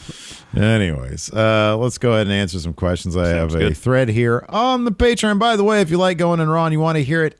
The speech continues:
Speaker 2: ad-free, ad-free in the audio realm, that is, you can do that, uh, along with our bonus episodes. You can get those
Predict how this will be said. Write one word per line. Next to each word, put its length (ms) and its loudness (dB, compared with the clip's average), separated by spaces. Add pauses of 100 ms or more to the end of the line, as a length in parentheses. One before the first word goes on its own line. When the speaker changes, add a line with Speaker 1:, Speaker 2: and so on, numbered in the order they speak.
(100)
Speaker 2:
ad-free, 1400 -2 (360)
ad-free 560 0
in 120 0
the 240 -2
audio 480 2
realm, 640 0
that 240 0
is, 360 0 (420)
you 120 -6
can 160 -6
do 200 4
that, 380 -2 (360)
uh, 300 2
along 340 0
with 140 0
our 120 2
bonus 420 0
episodes. 640 0
You 80 0
can 80 0
get 200 -2
those 460 0